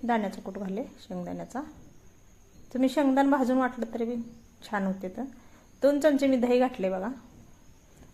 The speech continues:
थोडंसं पाणी घालून आपण वाटून घेणार आहे. मीठ घालूया चवीपुरतं, थोडीशी साखर घालूया.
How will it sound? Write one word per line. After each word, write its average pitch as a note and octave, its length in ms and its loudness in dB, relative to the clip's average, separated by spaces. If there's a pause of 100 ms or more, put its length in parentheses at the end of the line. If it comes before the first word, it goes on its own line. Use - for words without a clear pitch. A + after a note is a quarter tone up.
(280)
थोडंसं B3 320 2
पाणी A#3 300 0
घालून A3 240 0
आपण A3 220 -6
वाटून G3 360 -4
घेणार G3 260 -8
आहे. C4+ 100 -6 (1200)
मीठ A#3+ 220 -2
घालूया A#3+ 360 2
चवीपुरतं, G3 640 -6 (4000)
थोडीशी C4 380 2
साखर C4+ 380 -2
घालूया. A3 280 -2